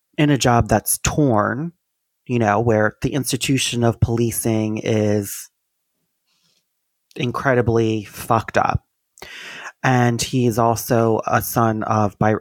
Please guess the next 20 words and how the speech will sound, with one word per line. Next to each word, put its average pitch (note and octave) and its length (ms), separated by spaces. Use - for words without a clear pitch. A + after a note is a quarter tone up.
he's C3+ 280
also A#2+ 320
a A2 60
dad G#2+ 360
of G#2+ 220
biracial G#2+ 500
children. G#2 680
And B2 160
then A#2+ 240
looking C3 460
at G#2 80
how A2+ 220
the A2 140
town A2+ 760
is A2 440
filled D3 460
with B2 240
insidious, A#2+ 1000
um, A2+ 800
people A#2+ 400